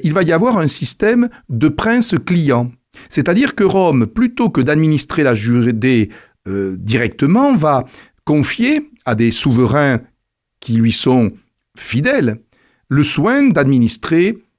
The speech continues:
le territoire. Le plus connu de ces princes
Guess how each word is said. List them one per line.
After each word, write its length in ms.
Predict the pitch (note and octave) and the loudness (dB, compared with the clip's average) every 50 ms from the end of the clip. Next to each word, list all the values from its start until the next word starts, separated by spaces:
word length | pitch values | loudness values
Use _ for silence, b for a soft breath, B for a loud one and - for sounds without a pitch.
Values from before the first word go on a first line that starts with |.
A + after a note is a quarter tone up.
| _ _ _ - | _ _ _ -6
le 140 | - B2+ | -4 -2
territoire. 540 | - - - C3+ D3 D3 G#3+ F#3 A#2 F2+ - - _ _ _ _ _ _ _ _ _ B B B B | 0 0 0 0 0 0 0 -2 -2 -4 -8 -16 _ _ _ _ _ _ _ _ _ B B B B
Le 180 | B F#3+ B3+ | B 0 0
plus 220 | A#3+ - E4+ F4 - | 0 -2 -4 -4 -4
connu 560 | - - G#3+ G3+ F3+ F3+ E3+ D3+ B2+ A2 - _ - | -2 0 0 2 2 2 2 0 0 -2 -6 _ -12
de 160 | F#2+ F#2 A#2 | -6 -4 -2
ces 180 | A2+ - - A2+ | -2 -2 -2 -4
princes 360 | - - B2+ A#2 G#2 - - | -4 -2 -2 -2 -2 -2 -4